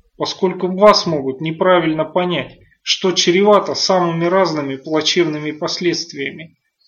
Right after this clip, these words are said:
Одним из самых опасных считается слово "спросить". Оно очень часто используется в целях провокации. Как говорят сами заключённые, в тюрьме не спрашивают,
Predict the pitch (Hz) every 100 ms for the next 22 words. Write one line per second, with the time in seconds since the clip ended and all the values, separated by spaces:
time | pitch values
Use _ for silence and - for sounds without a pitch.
0 | _ _ _ 151 156 202 226 202 - 220
1 | 208 185 190 - 233 208 175 - - 147
2 | 185 180 175 - - 185 175 143 - 165
3 | 160 - 180 139 - _ _ _ _ _
4 | _ - 147 175 208 202 - - _ _
5 | _ 175 - 180 165 202 190 - 165 156
6 | - 226 180 151 135 131 143 113 - -
7 | 202 175 139 - 160 170 170 196 160 -
8 | 139 175 170 165 175 180 170 - 185 165
9 | 147 156 180 170 - 202 151 131 - 196
10 | 214 214 190 165 - 214 180 - 139 143